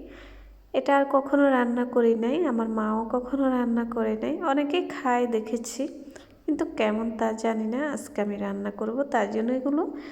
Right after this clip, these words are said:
ক্ষেত থেকে উঠিয়ে এনেছি। চুলাতে আমি গরম পানি বসিয়ে দিয়েছি, আর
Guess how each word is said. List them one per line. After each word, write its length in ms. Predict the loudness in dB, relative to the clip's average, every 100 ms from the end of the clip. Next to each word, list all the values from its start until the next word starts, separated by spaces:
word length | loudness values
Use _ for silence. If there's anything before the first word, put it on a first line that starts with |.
| -18 -20 -20 -20 -20
ক্ষেত 240 | -6 -2 -2 0
থেকে 300 | -2 0 2
উঠিয়ে 460 | 2 2 0 2
এনেছি। 580 | 0 -4 -6 -6 -6 -8 -14 -20 -20 -20 -20 -20 -20 -20 _ _
চুলাতে 460 | -10 -6 -6 0
আমি 360 | 2 2 2 0 2
গরম 380 | 4 4 2 0
পানি 220 | 0 0
বসিয়ে 520 | -2 -4 -2 0 0
দিয়েছি, 800 | 2 0 -2 -4 -6 -8 -8 -14 -18 -20 -20 -10 0
আর 200 | 0